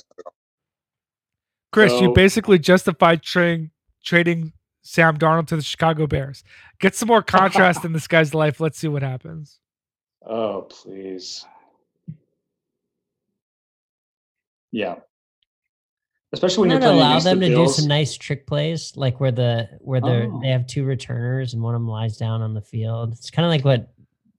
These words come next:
Speaker 1: Yeah,
Speaker 3: Boise State
Speaker 1: that's
Speaker 3: did.
Speaker 1: that urban camouflage where they just disappear into the, yeah.
Speaker 3: Yeah, exactly.
Speaker 1: I like that.
Speaker 2: Bops, it's good you have your spirit back. You're, you're s-, starting to think like a Belichick. I'm happy to see it.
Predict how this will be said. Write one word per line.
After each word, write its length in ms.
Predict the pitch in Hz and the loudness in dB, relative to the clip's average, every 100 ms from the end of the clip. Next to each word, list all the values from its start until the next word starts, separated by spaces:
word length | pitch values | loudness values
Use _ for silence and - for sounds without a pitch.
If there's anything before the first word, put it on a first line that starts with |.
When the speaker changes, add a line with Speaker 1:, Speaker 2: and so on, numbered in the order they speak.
| _ _ - | _ _ 0
Speaker 1:
Yeah, 140 | 127 | 2
Speaker 3:
Boise 180 | 127 123 | 2 0
State 280 | - 117 120 | -2 0 0
Speaker 1:
that's 100 | 117 | 0
Speaker 3:
did. 280 | 135 135 123 - - _ _ | 0 -2 -6 -16 -20 _ _
Speaker 1:
that 140 | 101 - | -12 -6
urban 280 | 117 113 113 | -4 -4 -6
camouflage 560 | 107 107 113 120 117 | -6 -8 -6 -4 -4
where 100 | 113 | -4
they 80 | 101 | -8
just 180 | 95 95 | -10 -12
disappear 460 | 104 - - 95 98 | -12 -14 -14 -12 -12
into 180 | 95 95 | -12 -14
the, 200 | 87 87 _ _ _ _ _ | -18 -20 _ _ _ _ _
yeah. 160 | - - | -20 -10
Speaker 3:
Yeah, 220 | 107 98 107 160 | -6 -6 -8 -12
exactly. 420 | 131 98 98 135 123 _ _ _ _ - | -8 -8 -8 -14 -18 _ _ _ _ -8
Speaker 1:
I 40 | |
like 220 | 143 226 | -6 -6
that. 200 | - 87 - _ _ _ _ _ _ _ _ 151 | -8 -16 -20 _ _ _ _ _ _ _ _ 2
Speaker 2:
Bops, 280 | 185 143 | 2 2
it's 120 | 147 - | -8 0
good 180 | 190 | 0
you 80 | 196 | 2
have 140 | 190 185 | 2 0
your 100 | 165 | -4
spirit 380 | - 180 175 | -2 2 2
back. 280 | 147 139 131 | 2 -4 -4
You're, 260 | 147 147 160 | -6 -4 -6
you're 140 | 170 | -6
s-, 180 | 160 - - _ - | -8 -8 -18 _ -20
starting 400 | - 170 180 170 | -4 0 0 0
to 40 | |
think 200 | 180 170 | -4 -4
like 160 | 175 156 | -2 -2
a 60 | |
Belichick. 640 | 135 151 143 - 139 131 - | 0 0 0 -4 -10 -12 -10
I'm 100 | 135 | -8
happy 300 | 139 135 143 | -8 -6 -6
to 80 | 135 | -6
see 220 | - 135 | -6 -4
it. 180 | 156 | -4